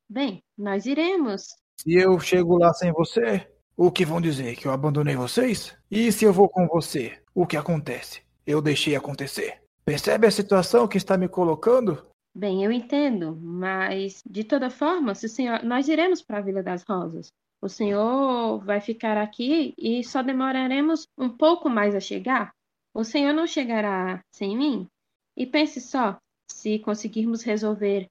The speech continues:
Speaker 1: esta questão, será formidável.
Speaker 2: Ora, formidável. Eu quero que você faça um teste de diplomacia.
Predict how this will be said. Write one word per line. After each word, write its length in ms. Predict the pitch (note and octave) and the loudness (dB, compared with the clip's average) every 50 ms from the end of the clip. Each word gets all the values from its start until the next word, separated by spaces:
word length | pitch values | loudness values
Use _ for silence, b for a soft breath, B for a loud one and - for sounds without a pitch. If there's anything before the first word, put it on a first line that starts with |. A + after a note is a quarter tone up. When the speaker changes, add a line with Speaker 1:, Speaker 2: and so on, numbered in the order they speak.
| _ _ | _ _
Speaker 1:
esta 280 | - F#3+ F#3+ - G#3 G3 | -4 -4 -2 -4 -4 -4
questão, 720 | - G3 G3+ - - - C#4 C4+ D#4 F#4 F4+ C4+ G3+ - - _ _ | -2 -4 -4 -4 -6 -4 -2 0 2 2 2 0 -2 -4 -8 _ _
será 480 | - - A#3 A3+ A3+ A#3+ B3 B3+ C4 | -10 -4 -4 -2 0 2 2 2 2
formidável. 800 | B3+ C4 C#4 D4 D4+ E4 F4+ C#4 A#3+ A#3+ C4+ C#4+ B3 G#3 F3+ F3 - _ _ _ | 0 0 0 2 2 2 2 2 0 0 0 0 0 -2 -4 -6 -8 _ _ _
Speaker 2:
Ora, 340 | - - E3 E3 - - - | -2 -2 -2 -2 -4 -6 -8
formidável. 760 | - - D2+ C#2+ - - - - - - - - - - - - - - _ _ _ _ _ - | -8 -8 -8 -8 -8 -10 -10 -12 -12 -14 -12 -12 -12 -10 -10 -10 -12 -12 _ _ _ _ _ -8
Eu 100 | A#2 A2+ | -8 -4
quero 220 | - B2+ B2 B2 | -2 0 0 0
que 80 | A#2+ - | 0 -2
você 100 | - B2 | -4 -4
faça 240 | - C3 B2 - C3 | -2 -4 -4 -4 -6
um 60 | A2+ | -6
teste 260 | - B2+ A#2 - - | -4 -4 -4 -4 -6
de 80 | C3 B2 | -8 -8
diplomacia. 680 | A#2 A#2+ - B2 A#2+ A#2 A#2+ A2+ - - - - - | -8 -6 -6 -6 -4 -4 -4 -6 -8 -10 -14 -16 -16